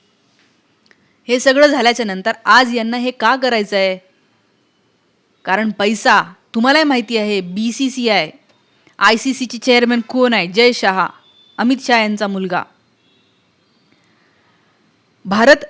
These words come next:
ही मॅच रद्द करू शकत नव्हता, "आम्हाला नाही खेळायचं" म्हणूच शकत होता. याच्या आधी झालेला आहे, अनेक देश ठरवतात,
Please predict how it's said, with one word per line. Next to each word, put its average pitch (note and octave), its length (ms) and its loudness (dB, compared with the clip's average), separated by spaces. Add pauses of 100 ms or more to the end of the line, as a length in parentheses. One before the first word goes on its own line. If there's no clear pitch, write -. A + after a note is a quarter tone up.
(280)
ही A3+ 160 4
मॅच A3+ 300 2
रद्द G3+ 220 0
करू A#3+ 180 -2
शकत B3 320 -4
नव्हता, B3+ 360 -4
"आम्हाला G#3 220 -4
नाही G#3 220 2
खेळायचं" A#3+ 320 0
म्हणूच C#4 240 0
शकत D#4 320 0
होता. G#3+ 300 -2 (320)
याच्या G#3 200 0
आधी A3 180 2
झालेला A3+ 360 4
आहे, A#3+ 120 4
अनेक B3+ 360 0
देश D#4 280 -2 (180)
ठरवतात, B3+ 440 2